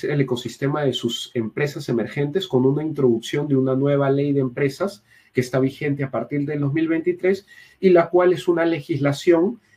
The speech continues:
que ofrece a las empresas emergentes medidas administrativas, fiscales, civiles y comerciales específicas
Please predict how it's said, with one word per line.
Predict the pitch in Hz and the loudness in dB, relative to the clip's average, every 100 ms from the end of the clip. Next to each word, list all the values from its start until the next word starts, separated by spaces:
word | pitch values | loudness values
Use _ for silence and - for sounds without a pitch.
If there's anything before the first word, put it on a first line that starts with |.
| _ _ _ | _ _ _
que | 147 | 0
ofrece | 139 156 151 170 | 2 0 0 0
a | |
las | 143 143 | 0 0
empresas | 123 156 147 160 - | -2 -4 -6 -8 -6
emergentes | 160 147 - 160 - 170 | -6 -6 -4 -4 -4 -4
medidas | 135 117 131 131 - | 0 2 4 2 -2
administrativas, | 110 107 104 - 107 104 143 143 135 120 | -6 -6 -6 -6 -6 -2 2 4 2 -2
fiscales, | - 117 - 143 139 131 127 | -6 -10 -4 0 2 0 -2
civiles | - 117 131 139 143 139 | -4 -2 2 2 0 -2
y | |
comerciales | - 107 101 - 120 120 120 | -6 -6 -6 -8 -6 -6 -4
específicas | 143 - 135 151 143 143 160 | -4 -2 -4 -2 -4 -2 -4